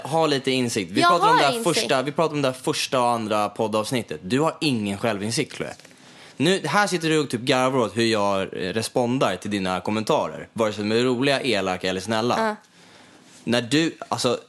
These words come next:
Speaker 1: du klarar inte av någon sån. Du tycker jag är en jävla idiot och blir sur på mig. Så att så här, ha lit-, ha lite så här,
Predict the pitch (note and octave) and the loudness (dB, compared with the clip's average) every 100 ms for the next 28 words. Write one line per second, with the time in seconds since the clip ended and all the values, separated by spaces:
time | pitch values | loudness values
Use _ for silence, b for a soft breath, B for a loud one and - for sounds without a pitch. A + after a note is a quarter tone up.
0 | - A#2 C#3+ D3 - - C#3+ A#2+ G#2+ G#2 | -14 -4 0 0 -2 -2 0 0 0 0
1 | G#2+ D3 A2+ D#2 D#2 D#2+ A#2+ B2 A#2 G#2 | 2 0 0 -2 -8 -2 -2 0 0 0
2 | G2 G2+ F#2 F#2 A2 B2 - G#2+ F2+ F#2+ | 0 -2 -2 0 0 0 -2 -6 -2 -2
3 | - D#3+ - E2 D2+ - A#2+ - A2 G#2 | 0 -2 -2 -8 -6 -4 -2 -2 -2 -4
4 | - - C3+ C#3 B2 - B2+ D3+ C#3+ C#3+ | -6 -2 0 0 -2 -6 -2 0 2 0
5 | B2+ B2+ - - A#2 G#2+ | 0 -4 -6 -2 0 -2